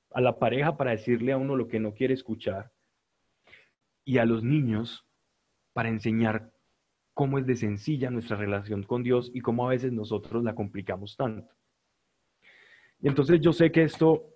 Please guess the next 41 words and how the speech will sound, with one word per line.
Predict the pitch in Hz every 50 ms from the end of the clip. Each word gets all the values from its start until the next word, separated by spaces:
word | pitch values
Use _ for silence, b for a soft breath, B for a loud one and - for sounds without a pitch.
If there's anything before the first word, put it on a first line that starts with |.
| _ -
a | - 120 117
David | 117 113 123 123 120
no | 135 151
le | 156 156 156
gusta, | 147 160 151 151 - - 143 139 139 139 - - _ _ _ _ _ _
lo | - 127 120 113 107
atrapo, | 107 107 156 165 170 160 165 160 165 151
lo | 123 113 101 104
pongo | - 123 123 127 139 147
entre | 139 139 143 143
mis | 143 147 143 -
piernas | - - 165 160 151 143 147 147 147 139 - _ b b b b b b b b -
y | 127 123
le | 117 117 117
hago | 117 113 110 107 107 117 120
el | 117 110
dichoso | 107 104 107 - 104 98 104 104
lavado. | 104 104 107 127 135 123 104 98 98 _ _ _ _ _ _ _
En | - 123 123
el | 120 120
momento | 120 120 120 135 156 170 151 160 160 147
es | 135 117 104 - - - - - - -
una | - 139 139 143 135
tortura | - 120 110 104 127 123 117 127
y | 139 135
para | 135 120 113 113 107
mí | 107 113 117 113 110 113 107 - -
es, | 139 139 131 - -
es | - 131 120
difícil | 135 135 135 156 151 139 - 123 113
hacerlo | 101 101 - 147 143 127 104 104
porque | - 101 101 - 104
sé | 101 107 104
que | 107 127
el | 123 123 131
niño | 135 131 131 131 127
está | 117 - - 127
sufriendo | 120 - 131 131 - 131 131 123 117 117 117 120 120 120 b b b b b b b b b b b b b b _
en | - 110 107
ese | 101 101 120
momento. | 113 113 113 139 147 123 104 101 - _